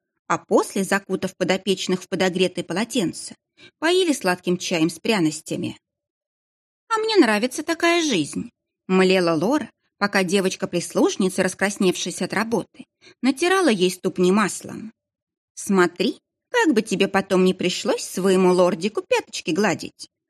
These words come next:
остудила ее восторг Эйлин. «Только, боюсь, они не будут такими нежными, как у тебя. Заскорузлые, гадкие, мозолистые пятки». «Фу, Элли,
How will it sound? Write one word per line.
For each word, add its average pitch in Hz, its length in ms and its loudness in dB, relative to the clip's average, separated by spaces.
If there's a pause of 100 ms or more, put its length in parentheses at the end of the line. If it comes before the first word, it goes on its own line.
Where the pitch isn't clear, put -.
(140)
остудила 180 640 -2
ее 190 320 2
восторг 170 500 -4
Эйлин. 165 440 0 (600)
«Только, 381 280 0
боюсь, 180 560 0 (260)
они 190 240 4
не 294 140 6
будут 247 320 2
такими 240 340 2
нежными, 226 460 2
как 226 160 -6
у 240 60 0
тебя. 240 320 -2 (580)
Заскорузлые, 247 840 0 (180)
гадкие, - 720 0 (200)
мозолистые 208 800 0
пятки». - 640 -4 (600)
«Фу, 330 580 0
Элли, 196 600 0